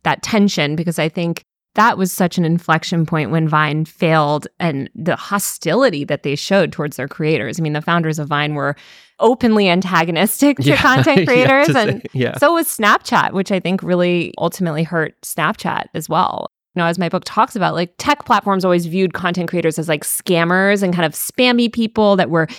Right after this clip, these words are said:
Speaker 1: exploiting the platform and weren't using it the way it was intended. You know, like,
Speaker 2: Mm-hmm.
Speaker 1: Facebook notoriously, you know, has had this sort of hostile relationship with content creators. And I talk about the Facebook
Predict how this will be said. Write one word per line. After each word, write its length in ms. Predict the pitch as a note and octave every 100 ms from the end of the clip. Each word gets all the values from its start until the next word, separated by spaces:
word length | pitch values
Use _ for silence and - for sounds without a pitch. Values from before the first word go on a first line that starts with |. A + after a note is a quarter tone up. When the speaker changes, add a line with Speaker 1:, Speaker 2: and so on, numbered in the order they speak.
| -
Speaker 1:
exploiting 720 | E3+ - - A#3 B3 B3 A#3
the 80 | A3+
platform 720 | - G3+ F#3 - F#3+ F3+ E3
and 120 | D#3+
weren't 180 | G3+ A#3
using 300 | G#3 G3 F#3
it 120 | F3+
the 60 | F3
way 120 | E3
it 120 | D3 -
was 140 | C#3+
intended. 720 | C#3 - G3 F3 D3 B2 G2+
You 140 | D#3+
know, 240 | E3 D#3 E3
like, 220 | D3+ D#3
Speaker 2:
Mm-hmm. 300 | A2+ G#2 G2 -
Speaker 1:
Facebook 400 | - G3 - F#3
notoriously, 840 | F#3+ F3 F#3+ D#3+ D#3+ - D#3+ D#3+ D#3
you 80 | E3+
know, 100 | D#3
has 120 | D#3+
had 240 | F3 D#3
this 140 | D#3 D#3
sort 120 | D#3+
of 60 | D#3+
hostile 400 | - D#3+ - D#3+
relationship 560 | D#3 D#3+ D#3+ E3 D3+
with 240 | D#3 D#3+ -
content 320 | D#3+ D#3+ D3
creators. 380 | D#3+ D#3+ D#3+ E3
And 200 | D#3 -
I 80 | G3+
talk 200 | A3 G#3
about 200 | G3+ F#3
the 80 | F#3
Facebook 460 | - E3 - D#3